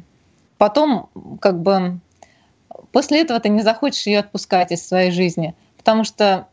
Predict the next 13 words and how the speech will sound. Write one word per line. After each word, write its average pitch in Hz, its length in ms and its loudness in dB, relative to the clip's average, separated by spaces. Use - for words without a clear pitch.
мой 240 380 2
опыт, 202 480 -2
э, 175 120 -2
духовный, 185 540 0
что 208 240 0
нет 262 200 2
ничего 208 420 0
прекраснее 233 800 0
любви, 196 540 0
а, 185 300 4
к - 100 -14
роду 254 300 2
Всевышнему, 180 840 -2